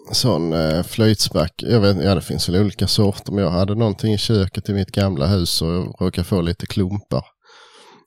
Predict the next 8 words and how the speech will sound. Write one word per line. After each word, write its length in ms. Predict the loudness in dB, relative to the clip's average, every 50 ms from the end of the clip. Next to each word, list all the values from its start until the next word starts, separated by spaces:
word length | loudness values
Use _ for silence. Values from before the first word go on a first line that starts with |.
| -10 -6
De 220 | -6 -4 -4 -4 -4
gick 240 | -4 -6 -6 -4
jävlar 540 | 0 4 4 4 4 2 -2 -2 -2 0 0
i 100 | 0 -2
inte 220 | -2 -2 -4 -4 -2
få 200 | 0 0 0 2
väck, 360 | 2 0 0 -2 -4 -6 -6
alltså. 340 | -4 -2 -2 -2 -2 -4